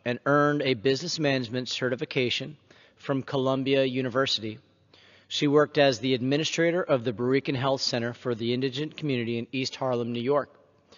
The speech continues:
Since joining the council in nineteen ninety-two as the senior center coordinator, Carmen has worked with residents and leaders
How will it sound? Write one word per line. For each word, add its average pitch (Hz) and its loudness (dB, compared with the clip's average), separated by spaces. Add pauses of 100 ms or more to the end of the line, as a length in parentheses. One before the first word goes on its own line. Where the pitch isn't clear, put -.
(480)
Since - 2
joining 165 4
the 190 -2
council 147 2
in 139 0
nineteen 131 -2
ninety-two 151 0 (320)
as 127 2
the 123 -6
senior 147 0
center 139 -2
coordinator, 117 0 (300)
Carmen 151 2
has 156 -2
worked 143 2
with 123 -6
residents 131 2
and 180 -4
leaders 117 -4